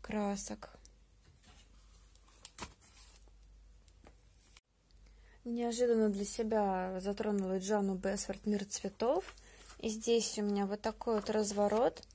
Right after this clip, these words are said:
который я выполнила карандашами Кохинор Монтелу с размытием и до-, и дорабатывала гелевыми ручками цветными.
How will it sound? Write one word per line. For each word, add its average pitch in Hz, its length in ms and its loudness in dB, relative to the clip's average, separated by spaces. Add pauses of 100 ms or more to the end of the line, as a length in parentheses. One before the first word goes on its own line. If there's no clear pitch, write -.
(880)
который 233 340 2
я 226 60 4
выполнила 208 480 0
карандашами 208 640 0
Кохинор 214 460 0
Монтелу 202 560 2
с - 140 -4
размытием 285 680 -2
и 285 100 -2
до-, 240 400 4
и 240 140 0
дорабатывала 208 1300 0
гелевыми 214 560 0
ручками 190 560 -6
цветными. 196 760 -6